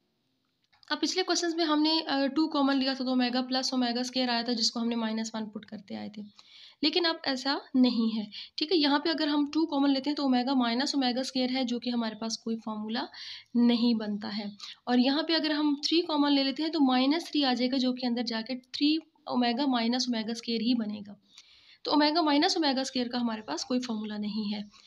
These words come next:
तो हम वन प्लस ओमेगा प्लस ओमेगा स्क्वायर को अगर देखें तो हमारे पास वन प्लस ओमेगा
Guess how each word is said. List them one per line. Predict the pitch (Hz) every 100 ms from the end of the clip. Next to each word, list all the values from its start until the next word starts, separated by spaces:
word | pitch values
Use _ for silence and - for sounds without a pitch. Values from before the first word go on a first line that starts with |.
| - -
तो | 254
हम | 254 269 226
वन | 247 294
प्लस | 285 285 320 294
ओमेगा | 269 247 233 269 -
प्लस | 254 269 269
ओमेगा | 254 233 240
स्क्वायर | 247 - 262 254
को | 247
अगर | 240 233
देखें | 226 220 233 262 - - - -
तो |
हमारे | 262 254 240 254
पास | 254 285 -
वन | 214 226 262 285
प्लस | - 285 370 -
ओमेगा | 262 240 226 226